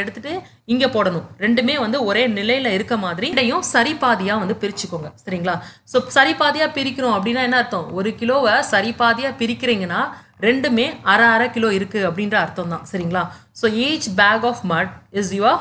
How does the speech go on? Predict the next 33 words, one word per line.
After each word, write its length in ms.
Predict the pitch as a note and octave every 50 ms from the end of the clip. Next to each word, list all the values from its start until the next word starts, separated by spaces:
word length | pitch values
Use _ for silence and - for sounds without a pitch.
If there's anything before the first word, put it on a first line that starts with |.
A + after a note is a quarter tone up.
| -
half 220 | G#3+ G#3 G#3+ A#3 A3 - -
K 80 | G3 F3+ F3 E3+
G 80 | A3 F#3+ E3+
weight. 200 | E3 D#3+ D#3+ - - - _ _ - -
So, 60 | A#3+ A3
அப்படின்னா 400 | G3 F#3+ - A#3+ A3 G3 F3+ D#3+ D#3+ F#3 A3+ C4+ C4+ - - - - _ G#3+
இந்த 120 | A3+ A3+ G#3+ F#3+ G3
ஒரு 120 | G#3+ A#3 A#3+ F#3+ G#3+
பேக்ல 240 | G#3 A3+ A3+ B3 A#3+ A3
இருக்க 180 | G3+ G3 A3 G#3 F#3 F#3
mud 140 | F3 F3 F#3 G#3 -
half 200 | F#3+ F#3 F#3 - -
கே 80 | F3+ E3+ D#3+ D#3
ஜி, 100 | G3+ C#4 F4 E4 - G3 G#3+
இந்த 160 | A#3 B3 C#4 B3+ B3
ஒரு 100 | A#3 A3 F#3
பேக்ல 280 | F#3+ F3+ F#3 F#3 G3 F#3
இருக்க 160 | E3+ E3 F#3+ F3 E3
mud 180 | D#3+ D3+ D#3+ B3 E4+ - - - - _ _ F#3+
half 180 | G3 G3 G3 - -
கே 80 | F#3 E3 D#3 C#3+
ஜி. 100 | D3 D#3 D3 D3+ - - _ _ _ _ _ _ _ A#3 D4 F4
Use 180 | F#4+ E4+ C#4 D4
it 80 | D4+ - -
to 60 | C#4 A#3 F#3+ E3 E3+
weigh 180 | E3 D#3+ E3 A3+ - - - - _ - -
some 240 | - D4 D4 D#4+ E4 D#4+ C4+
other 160 | A#3 C4+ C#4 C#4 -
things 200 | G#3+ G#3+ B3 A#3+ - - G3+
around 240 | F#3+ F#3+ F#3+ F#3 E3 D#3+
you. 80 | D#3+ D#3 D#3 - - _ _ _ _ -
So, 100 | - B3+ C#4 E4+ E4 B3 A#3+ C4
இதை 120 | D4 F4